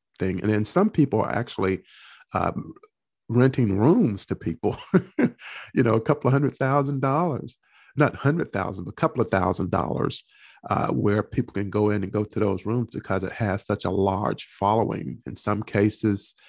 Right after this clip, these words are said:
um, maybe twenty thousand people will go through a room and maybe go through a club. And so it becomes, uh, one whereby, uh, you can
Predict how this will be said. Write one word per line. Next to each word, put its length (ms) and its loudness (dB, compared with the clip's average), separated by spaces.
um, 580 -4
maybe 640 2
twenty 420 0
thousand 580 0
people 540 -6
will 120 -8
go 260 0
through 280 -2
a 80 0
room 580 -2
and 220 -2
maybe 280 2
go 180 0
through 240 -4
a 40 -4
club. 540 0
And 240 -2
so 280 2
it 180 -2
becomes, 760 -4
uh, 120 -4
one 420 0
whereby, 640 -2
uh, 120 -2
you 140 -8
can 240 -4